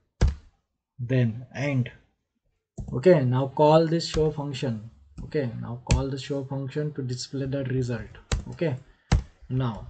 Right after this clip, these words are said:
this program is okay. Okay, so it is working this keyword. Okay, it's a this keyword referring this to object.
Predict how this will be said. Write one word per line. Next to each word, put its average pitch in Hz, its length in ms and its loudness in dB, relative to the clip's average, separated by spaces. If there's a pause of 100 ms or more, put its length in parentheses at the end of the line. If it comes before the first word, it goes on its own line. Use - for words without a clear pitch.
(120)
this 123 140 -8
program 143 460 -2
is 139 180 -4
okay. 127 420 -4 (880)
Okay, 143 360 8 (1040)
so 143 120 0
it 143 140 0
is 147 120 0
working 151 460 6
this 147 260 2
keyword. 143 520 4 (160)
Okay, 127 360 0
it's 127 220 -8
a 147 60 0
this 131 240 0
keyword 135 340 2
referring 139 400 -2
this 139 200 -4
to 143 100 -2
object. 123 540 -2